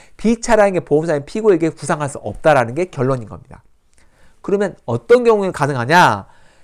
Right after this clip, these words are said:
왜 공동 불법행위자 아닌 사람과의 소송에서 했던 그 내용, 그때 소송 비용은 전체 비용으로 해서 분할 채무로서 구상할 수 있게 됩니다. 하지만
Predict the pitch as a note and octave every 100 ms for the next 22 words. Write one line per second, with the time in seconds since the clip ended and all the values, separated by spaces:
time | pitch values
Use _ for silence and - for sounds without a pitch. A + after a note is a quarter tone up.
0 | _ _ _ _ _ - A2 G3 E3 -
1 | F3+ A3 B3 F#3 D#3 F#3+ F3+ E3+ D#3 A#2+
2 | - - A#2 C3 G#3+ C4 A#3 A#3+ A3+ A3
3 | G3 F3 A#3 A#3 A3 F#3 E3+ A3 A3 G#3+
4 | B3+ - F3+ B2+ - A3 A3 B2 C3 A2+
5 | F#2+ - - _ - G3+ - - C#4+ C4
6 | - A#3+ A3 C#3+ C3 C#3+ A3 C4 - -
7 | _ - - A#2+ C#3 - A#3+ G3+ D#3+ E3+
8 | D#3+ D3 C#3 D#3 E3+ F#3+ G#3 - _ _
9 | - C#3+ F3 F#3+ F3+ D3 C3 D#3 C#3+ D#3+
10 | F3 D3+ C3+ G2+ - C3 G2+ F#2+ E2 E2+
11 | - - G#3+ A#3 G3 F#3+